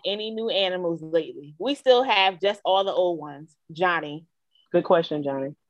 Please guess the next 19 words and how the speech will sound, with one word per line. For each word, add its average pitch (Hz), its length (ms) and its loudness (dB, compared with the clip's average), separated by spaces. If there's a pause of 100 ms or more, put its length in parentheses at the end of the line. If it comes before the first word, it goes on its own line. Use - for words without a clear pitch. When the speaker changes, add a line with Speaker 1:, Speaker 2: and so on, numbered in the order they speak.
(460)
Speaker 1:
"Dear 233 200 8
God, 226 420 4 (340)
it 196 100 2
is 208 120 -2
a 190 80 0
great 208 420 0 (280)
that 185 380 2
you, 190 560 -6 (200)
the 196 100 6
way 214 200 6
you 240 240 -2
always 202 520 4
get 196 240 -2
the 185 80 -4
stars 185 640 6 (1120)
in 208 140 0
the 185 100 2
right 185 220 4
places." 170 580 -6